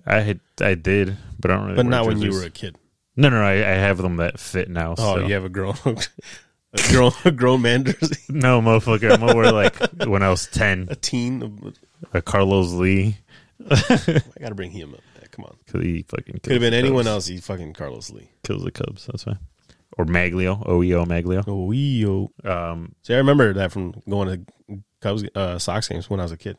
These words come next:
Speaker 1: Yeah.
Speaker 2: I just never stuck. I don't know. I never was like, honestly, I went to way more Sox games as a kid.
Speaker 1: But when you would come home, you would watch the Cubs from school?
Speaker 2: Not really. It's about watching cartoons.
Speaker 1: Ah.
Speaker 2: I don't know. This is, I guess it was more of a,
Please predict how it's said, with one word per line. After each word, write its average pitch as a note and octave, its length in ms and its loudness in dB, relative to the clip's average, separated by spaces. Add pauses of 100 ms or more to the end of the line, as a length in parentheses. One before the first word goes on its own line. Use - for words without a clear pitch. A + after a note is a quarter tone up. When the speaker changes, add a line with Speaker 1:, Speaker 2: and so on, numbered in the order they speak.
(140)
Speaker 1:
Yeah. - 100 -10
Speaker 2:
I C3 80 4
just F3+ 140 0
never G#3+ 200 4
stuck. G3+ 220 0
I C3 40 -2
don't D3+ 140 0
know. D#3 120 0
I A#2 120 0
never C#3 280 2
was A#2+ 220 0
like, G#2+ 240 0 (120)
honestly, D3+ 360 2
I C#3 60 8
went D3 200 6
to C3+ 120 4
way A#2+ 300 4
more B2 240 2
Sox A2 320 -2
games G#2 220 -4
as F2+ 140 -6
a F2+ 40 -10
kid. F2+ 280 -8 (480)
Speaker 1:
But A2 260 4
when G2+ 240 4
you G2 80 2
would F#2+ 140 0
come G2+ 160 -2
home, F#2 320 -2
you E2 140 0
would E2+ 100 0
watch E2+ 240 0
the F2+ 80 -4
Cubs - 340 -8 (340)
from E2 340 -2
school? - 220 -4 (120)
Speaker 2:
Not D3+ 100 -6
really. B2 200 2
It's G#2+ 100 -4
about C3 160 2
watching A#2+ 200 -2
cartoons. G#2 500 -4 (120)
Speaker 1:
Ah. - 220 -4 (100)
Speaker 2:
I A2 80 -8
don't B2 120 0
know. A#2 200 -2
This C3+ 160 4
is, B2+ 240 2 (100)
I A#2+ 120 2
guess C3 180 2
it C3 60 2
was A#2 100 2
more A2+ 200 4
of G2+ 80 0
a, F#2+ 380 0